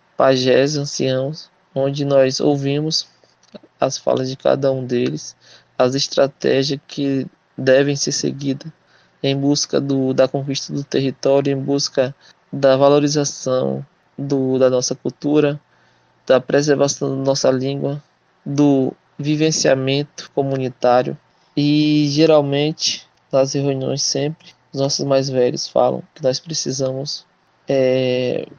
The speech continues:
utilizar a nova arma, a arma atual, que é o papel e a caneta. Então, ouvindo eles, muitos jovens hoje estão sendo inseridos nas universidades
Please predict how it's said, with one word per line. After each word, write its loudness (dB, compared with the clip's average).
utilizar 2
a 2
nova 2
arma, 0
a 4
arma 0
atual, 2
que -2
é 2
o 0
papel 0
e 2
a -2
caneta. -6
Então, -2
ouvindo 0
eles, -4
muitos -4
jovens 2
hoje -4
estão -6
sendo -4
inseridos 0
nas 0
universidades -2